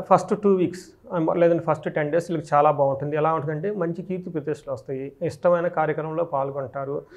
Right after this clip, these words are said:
ఆర్థికంగా లాభం బాగుంటుంది, మంచి భోజనం చేస్తారు, మిత్ర లాభం ఉంటుంది, కుటుంబంలో శాంతి ఉంటుంది, ధన లాభము, జయము ఇవన్నీ కలుగుతాయి. టోటల్గా వచ్చేటప్పటికి మనకి సూర్యుడి ప్రకారంగా కానీ లేదంటే శుక్రుని ప్రకారంగా కనుక చూసుకుంటే ఫస్ట్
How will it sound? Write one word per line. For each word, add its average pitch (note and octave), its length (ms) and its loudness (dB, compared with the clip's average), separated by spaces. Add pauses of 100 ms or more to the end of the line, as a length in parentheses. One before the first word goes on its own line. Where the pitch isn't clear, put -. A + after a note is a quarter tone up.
(300)
ఆర్థికంగా F3 460 6
లాభం D3 400 2
బాగుంటుంది, C3 760 -6
మంచి E3+ 280 0
భోజనం D3+ 460 -2
చేస్తారు, C3+ 500 -4
మిత్ర D#3 360 -2
లాభం D3 280 4
ఉంటుంది, C3+ 420 -6
కుటుంబంలో E3 560 -2
శాంతి C#3 420 -4
ఉంటుంది, C#3 520 -10
ధన C#3 280 -4
లాభము, C#3+ 500 -2
జయము C#3 500 -4
ఇవన్నీ D3 340 -6
కలుగుతాయి. - 680 -20 (160)
టోటల్గా F3 360 2
వచ్చేటప్పటికి F#3 560 2
మనకి E3+ 340 0
సూర్యుడి F3 400 0
ప్రకారంగా D3+ 440 2
కానీ C#3+ 340 -4
లేదంటే D#3+ 540 -2
శుక్రుని D#3 380 -10
ప్రకారంగా C#3+ 460 -4
కనుక B2+ 260 -8
చూసుకుంటే C#3 480 -6
ఫస్ట్ D#3+ 320 -6